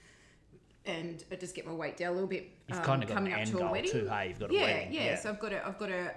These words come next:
Speaker 1: um, a time frame on it, and, uh, if I'm where I am, oh, if I, you know, hit my goal, then I'll probably, it'll relax a little bit for a week or two, and I'll just sort of gauge where I'm at,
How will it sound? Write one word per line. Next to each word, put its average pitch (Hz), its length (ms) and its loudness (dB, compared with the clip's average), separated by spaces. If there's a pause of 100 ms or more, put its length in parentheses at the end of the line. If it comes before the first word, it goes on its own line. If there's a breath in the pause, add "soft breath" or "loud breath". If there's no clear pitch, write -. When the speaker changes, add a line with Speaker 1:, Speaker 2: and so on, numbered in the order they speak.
Speaker 1:
um, 160 400 -4 (140)
a 190 80 -6
time 226 300 -2
frame 202 320 -2
on 202 120 -2
it, - 340 -4 (140)
and, 165 720 -6 (160)
uh, 175 180 -4 (180)
if 175 160 -8
I'm 170 500 -6
where 180 220 -2
I 165 100 -2
am, 156 340 -8 (340)
oh, 180 160 0
if 175 160 -2
I, 180 220 -4
you 180 80 -10
know, 151 160 -6
hit - 140 -10
my 170 80 -6
goal, 156 240 -4
then 160 180 -8
I'll 143 80 -6
probably, 147 280 -12
it'll 151 180 -8 (160)
relax 156 400 -6
a 160 40 -8
little 160 180 -4
bit 156 300 -8 (760)
for 196 100 -8
a 175 60 -4
week 202 220 -4
or 220 60 -2
two, 320 220 -10
and 214 80 -4
I'll 170 100 -4
just 160 200 -10
sort 151 120 -8
of 156 120 -8
gauge 147 340 -8
where 160 120 -6
I'm 147 120 -6
at, 143 200 -6